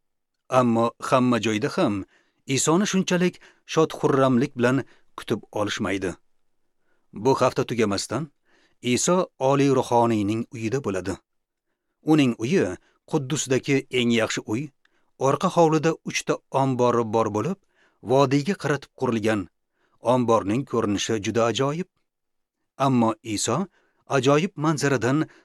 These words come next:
zavqlanishga ulgurmaydi. Uni soxta guvohlarning yolg'onlari va haqoratli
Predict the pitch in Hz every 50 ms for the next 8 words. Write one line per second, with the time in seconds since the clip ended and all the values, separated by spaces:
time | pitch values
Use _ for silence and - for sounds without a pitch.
0 | _ - 104 104 117 117 110 - 113 110 107 104 - - 131 120 113 107 - 165
1 | 180 143 110 101 101 92 101 98 87 - _ _ _ _ _ _ _ _ _ _
2 | _ _ _ _ _ _ _ _ 190 190 170 - - 170 143 - - 151 123 123
3 | 131 123 - - 120 123 117 113 117 117 117 - 117 113 110 104 98 - 107 98
4 | 95 95 101 127 175 202 190 _ _ _ _ _ - 113 113 - 143 143 - -
5 | 127 113 104 95 - 104 98 104